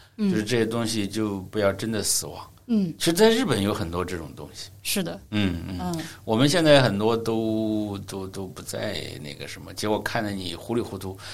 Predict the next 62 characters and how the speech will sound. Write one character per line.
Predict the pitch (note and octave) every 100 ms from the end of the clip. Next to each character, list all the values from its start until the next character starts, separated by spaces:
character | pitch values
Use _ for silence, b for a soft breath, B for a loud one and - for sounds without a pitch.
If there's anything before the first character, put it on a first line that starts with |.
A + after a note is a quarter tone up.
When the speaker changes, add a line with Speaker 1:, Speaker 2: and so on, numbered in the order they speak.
| B
Speaker 2:
就 | - C3+
是 | B2+
特 | D3
别 | C#3
是 | B2+
很 | B2 G2
多 | G#2+
细 | B2 - - D3
节， | F#2 D#2 C#2+
Speaker 1:
嗯。 | - - _ -
Speaker 2:
工 | D3 C#3
程 | G#2
上 | G2 G2
的 | F#2
细 | - G#2
节， | G2+ B B
这 | - B3+
些 | A3
东 | G3+
西 | F#3
呢， | D#3+ C3+
就， | C#3 C3 C3+ - -
哎 | F#2+
呀， | F#2+ - - b b b b b _ -
我 | - C#3
们 | D3+
刚 | F#3+
才 | G3
讲 | F#3+ - G#2+
了 | C3+
很 | B2+
多 | G2+
历 | A#2 F#3+
史 | E3 - D#2
的 | D2+ -
功 | A2 G#2
能， | F#2 E2
对 | F2+
吧？ | F2
Speaker 1:
嗯。 | F#3+ F#3 B B
Speaker 2:
但 | A3+ A3+
是 | A3
我 | C3+ E3
也 |
要 | C#3 G#2
最 | G#2 C#3
后 | A2
说， | G2 - G#2+ G#2 -
就 | F#3
是 |
我 | F#3 A#2+
们 | A2+
的 | C#3+
博 | C3+ A#2+
物 |
馆 | B2 F#2
太 | F#2 C3
强 | - F#2+
调 | G#2+
历 | G#2+ A2+
史 | -
了 | -